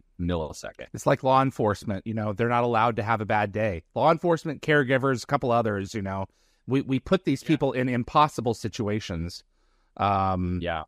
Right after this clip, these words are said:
Speaker 2: and, and expect superhuman, you know, uh, qualities from them. And, you know, it's,
Speaker 1: Well,
Speaker 2: it's
Speaker 1: that's,
Speaker 2: the
Speaker 1: that's the A I.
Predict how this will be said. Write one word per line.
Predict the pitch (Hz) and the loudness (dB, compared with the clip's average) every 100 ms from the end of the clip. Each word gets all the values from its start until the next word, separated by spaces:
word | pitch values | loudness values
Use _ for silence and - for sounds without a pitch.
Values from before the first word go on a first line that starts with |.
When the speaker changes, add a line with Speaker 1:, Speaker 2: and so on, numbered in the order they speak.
| - | -2
Speaker 2:
and, | 110 104 104 101 98 - | 0 0 0 0 -4 -6
and | 107 101 | -4 -4
expect | 98 - 135 - | -4 -2 0 0
superhuman, | - - 156 123 139 120 113 104 101 - - | -4 -2 2 2 2 0 2 0 -2 -6 -6
you | 101 | -4
know, | 98 62 58 - | -2 -4 -6 -8
uh, | 64 - 101 98 92 | -8 -6 -4 -4 -6
qualities | - 135 135 117 98 92 | -2 4 4 4 0 -4
from | - 95 92 | -4 -2 0
them. | 95 92 92 | 2 2 0
And, | - 101 95 - _ | 2 2 2 -2 _
you | - | -4
know, | 95 - | -2 -4
it's, | - - - - _ _ _ _ _ _ _ _ _ _ _ _ - | -6 -8 -10 -14 _ _ _ _ _ _ _ _ _ _ _ _ -2
Speaker 1:
Well, | 117 | 0
Speaker 2:
it's | 131 | 2
Speaker 1:
that's, | 151 95 - | 2 -2 -10
Speaker 2:
the | 117 110 | -6 0
Speaker 1:
that's | 120 143 - | 0 0 -2
the | 135 | -2
A | 131 123 | 0 2
I. | 139 135 85 67 | 0 0 -4 -6